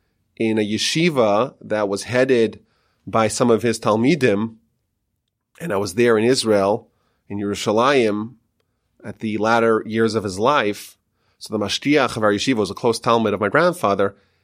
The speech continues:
He used to go visit his Rebbe, he used to go visit his teacher. And he would always inquire, you know, "How are my grandchildren doing?" And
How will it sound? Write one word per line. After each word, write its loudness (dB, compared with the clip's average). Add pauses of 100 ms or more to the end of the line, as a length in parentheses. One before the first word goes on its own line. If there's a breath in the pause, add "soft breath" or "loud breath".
(100)
He -6 (420)
used -6
to 0
go 2
visit 2
his 0
Rebbe, 0
he 2
used 0
to 2
go 2
visit 0
his -2
teacher. -2 (440 soft breath)
And -6
he -2
would 0
always 0
inquire, 0
you 0
know, 0
"How -2
are -2
my 0
grandchildren -2 (180)
doing?" 0 (720)
And 0